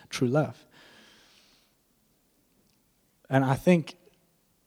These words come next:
I'll just touch on this before I unpack this, what I wanted to share this morning, but, um, I believe that the Lord wants to remove individualism from the church.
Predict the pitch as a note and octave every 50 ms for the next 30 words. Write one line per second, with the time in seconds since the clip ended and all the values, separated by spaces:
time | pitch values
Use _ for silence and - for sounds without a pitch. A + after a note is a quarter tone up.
0 | _ _ _ _ _ _ _ _ _ _ _ _ _ _ _ _ _ _ _ _
1 | _ _ _ _ - A#2+ C3 E3+ E3 - - - E3+ - - D3 B2+ B2+ A#2+ -
2 | - B2+ - - C3 B2+ B2 A#2+ A2+ A#2 A#2+ A#2 - - D3 C#3+ - C3+ B2 -
3 | - - - - - A#2+ A#2+ A#2 A#2 A#2+ B2 B2 A#2+ A#2 - - - C#3 C3 B2
4 | - - D3 C#3+ C3+ B2 A#2 A#2+ B2+ A#2+ - - - - - - - - - _
5 | _ - C#3 B2+ G#2+ A#2+ D#3 E3+ F3+ F3 D#3 D#3 D3+ D3 C#3 B2 B2+ C3 C3 B2+
6 | A#2 B2 D3 C3 A#2+ C#3+ D#3 D3 D3+ D3 C#3+ - D#3 B2+ B2 A#2+ B2 C3 C#3+ C#3+
7 | C3+ - D3 B2+ B2 A#2 B2 C3+ C3 C#3 B2+ A#2+ A2 A2 A2 G#2+ A2 - - -
8 | B2+ A#2 A2+ - - B2+ A2 G#2 - - -